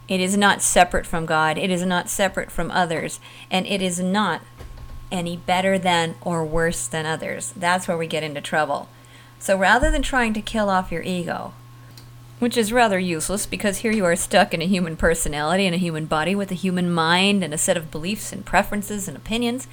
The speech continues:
instead of trying to kill off your ego, why not acknowledge, first of all, that who you are as a distinct human self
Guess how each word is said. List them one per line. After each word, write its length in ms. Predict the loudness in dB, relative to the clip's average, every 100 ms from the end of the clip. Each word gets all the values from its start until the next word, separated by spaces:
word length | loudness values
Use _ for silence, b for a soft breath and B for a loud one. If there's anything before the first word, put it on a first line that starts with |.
| B B B B
instead 380 | -4 -4 -2 -2
of 140 | -2
trying 320 | -2 2 2 0
to 100 | -6
kill 260 | -4 -2
off 280 | 2 0 0
your 120 | -6
ego, 400 | -4 -4 -4 -6 -12 -20 -20 -20 -20 -8
why 180 | -2 0
not 200 | 2 2
acknowledge, 520 | 2 0 0 -4 -8 B B B -2
first 340 | 2 2 0 -6
of 120 | -4
all, 260 | -4 -4 -10 B B B B B -20 -20 -6
that 180 | -4 -4
who 160 | -4
you 220 | -4 0 4
are 160 | 4
as 140 | 4 -2
a 60 |
distinct 520 | -6 -10 -2 -2 -2
human 380 | -6 -2 0 0
self 440 | 0 0 0 -2